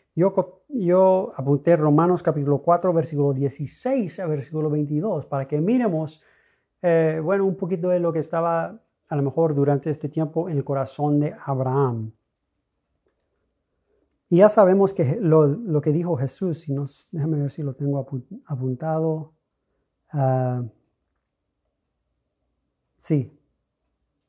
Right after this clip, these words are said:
sí, pero básicamente dice Jesús,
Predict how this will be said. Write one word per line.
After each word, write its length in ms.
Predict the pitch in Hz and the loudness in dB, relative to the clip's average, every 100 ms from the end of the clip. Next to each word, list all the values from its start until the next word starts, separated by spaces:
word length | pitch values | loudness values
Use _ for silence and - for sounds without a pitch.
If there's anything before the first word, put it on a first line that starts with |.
| _ _ _ | _ _ _
sí, 280 | 143 127 - _ - | -4 -4 -6 _ -4
pero 140 | 131 | 2
básicamente 720 | 147 - 160 165 160 170 165 - _ _ _ | 2 2 0 2 2 -2 -4 -16 _ _ _
dice 260 | - 151 147 | 0 2 4
Jesús, 600 | 156 160 175 170 170 - | 4 2 2 0 0 -8